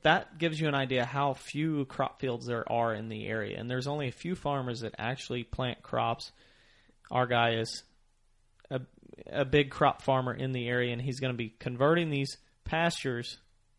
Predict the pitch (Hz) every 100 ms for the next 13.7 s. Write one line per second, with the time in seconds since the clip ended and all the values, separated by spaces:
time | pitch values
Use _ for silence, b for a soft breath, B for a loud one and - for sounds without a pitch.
0 | _ _ _ _ 135 147 143 135 120 -
1 | 123 120 - _ _ 143 175 - 175 151
2 | - 131 123 - - 143 - 139 - 135
3 | 110 - b b b b b b b b
4 | b b _ _ _ 139 - 143 143 147
5 | - 135 131 127 123 117 - 117 - -
6 | 127 - 127 123 - 147 131 123 123 123
7 | - 139 - _ - - 139 - 156 139
8 | - - b b b b b b - _
9 | 151 139 160 240 185 143 156 175 139 151
10 | 196 143 95 - _ - _ 139 156 156
11 | 147 143 135 147 156 - 156 143 135 143
12 | 143 139 131 - - 135 127 120 117 -
13 | _ - - 160 147 143 151